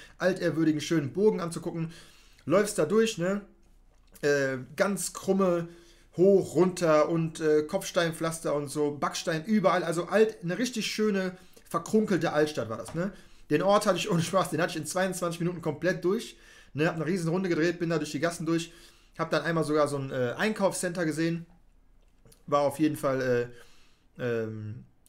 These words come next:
sehr, sehr ansehnlich, auf jeden Fall auch mal so die Dorfjugend, Dorfjugend,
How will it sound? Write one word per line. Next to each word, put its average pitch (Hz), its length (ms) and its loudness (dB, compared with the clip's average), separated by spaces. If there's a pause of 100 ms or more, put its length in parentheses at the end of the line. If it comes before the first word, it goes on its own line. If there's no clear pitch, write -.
(280)
sehr, 135 340 2
sehr 151 520 2 (100)
ansehnlich, 175 580 0
auf 165 140 -4
jeden 165 160 2
Fall 151 100 -2
auch 147 60 -4
mal 151 100 0
so 135 100 -2
die 131 140 -4
Dorfjugend, 160 680 -2
Dorfjugend, 107 560 -10